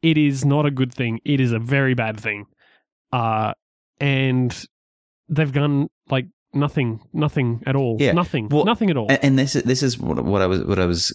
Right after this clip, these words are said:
Speaker 2: gonna say before is, like, that's part of the problem.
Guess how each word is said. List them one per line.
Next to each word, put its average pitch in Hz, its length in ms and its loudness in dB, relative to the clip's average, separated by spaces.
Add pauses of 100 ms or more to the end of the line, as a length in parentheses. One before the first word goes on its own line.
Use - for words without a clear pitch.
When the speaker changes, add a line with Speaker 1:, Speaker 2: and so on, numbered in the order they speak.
Speaker 2:
gonna 98 160 2
say 92 160 0
before 98 420 0
is, 87 140 -2
like, 90 280 -2
that's 107 220 2
part 131 220 -2
of 87 40 2
the - 80 -2
problem. 110 420 2